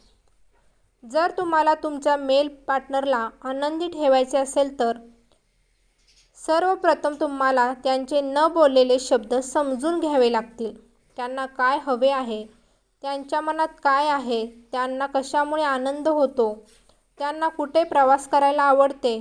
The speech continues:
आणि त्यांना काय खायला आवडते, या सर्व प्रश्नांची उत्तरे तुम्हाला माहीत असणे आवश्यक आहे. तुम्ही त्यांच्या देहबोलीकडेही लक्ष दिले पाहिजे, कारण यामुळे तुम्ही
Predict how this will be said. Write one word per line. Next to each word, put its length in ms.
आणि 280
त्यांना 440
काय 240
खायला 360
आवडते, 480
या 160
सर्व 480
प्रश्नांची 640
उत्तरे 520
तुम्हाला 360
माहीत 340
असणे 320
आवश्यक 580
आहे. 260
तुम्ही 340
त्यांच्या 500
देहबोलीकडेही 1400
लक्ष 300
दिले 300
पाहिजे, 460
कारण 380
यामुळे 520
तुम्ही 320